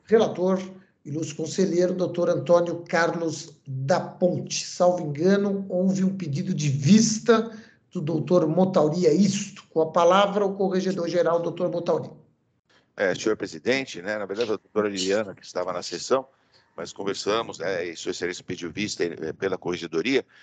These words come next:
Speaker 2: e a corregedoria acabou apresentando um voto, senhor presidente, que, infelizmente, acabou chegando, aportando na Secretaria do Conselho Superior apenas ontem, por volta das dezoito horas. Eu assinei esse voto no sábado pela manhã,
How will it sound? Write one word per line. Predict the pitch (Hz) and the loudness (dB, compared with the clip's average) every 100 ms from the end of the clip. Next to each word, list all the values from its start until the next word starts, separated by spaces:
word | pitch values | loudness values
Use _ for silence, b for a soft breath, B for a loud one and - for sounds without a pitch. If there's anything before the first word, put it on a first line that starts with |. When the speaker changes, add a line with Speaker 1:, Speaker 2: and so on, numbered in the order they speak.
| b b - | b b -12
Speaker 2:
e | 117 120 117 117 113 113 110 107 104 107 101 98 92 | -6 -4 -4 -2 -2 -2 -2 -2 -4 -4 -4 -4 -4
a | |
corregedoria | - 123 117 139 | -2 -2 2 0
acabou | 147 127 117 | 0 0 0
apresentando | 107 101 90 92 85 | -2 -8 -6 -6 -2
um | |
voto, | 95 123 117 | 2 2 2
senhor | - 90 | -4 -6
presidente, | 98 92 95 92 - b b b _ | -6 -8 -6 -8 -10 b b b _
que, | 120 127 | -12 -6
infelizmente, | 143 180 - 139 110 98 123 127 120 | -4 -4 -2 -2 -2 -2 -2 0 0
acabou | - 110 120 | 0 0 0
chegando, | - 110 110 110 101 | 0 0 0 0 0
aportando | 98 104 104 107 104 | 0 -2 -2 -4 -2
na | 110 | -4
Secretaria | 123 - 104 - 87 92 87 | -4 -8 -8 -2 -4 -2 -4
do | 87 110 120 120 | -2 2 2 2
Conselho | 107 98 - 95 | -6 -6 -6 -8
Superior | - - 87 98 110 | -10 -10 -4 -2 -2
apenas | 101 110 110 113 92 | -2 -4 -6 -4 -2
ontem, | 101 110 110 | -2 -2 -8
por | - 95 | -6 -2
volta | 95 101 | -2 0
das | 104 92 | -4 -4
dezoito | 92 104 101 98 | -2 -2 0 0
horas. | 78 71 - - b b b b | 0 -4 -14 -20 b b b b
Eu | 98 | 0
assinei | 110 - 110 | 0 -2 -6
esse | 117 101 | -6 -4
voto | 92 104 - | 0 0 -2
no | 95 85 | -8 -8
sábado | - 101 101 90 85 | -4 -2 -2 -4 -6
pela | 87 107 104 | -6 -4 -4
manhã, | 92 85 104 | -4 -4 -2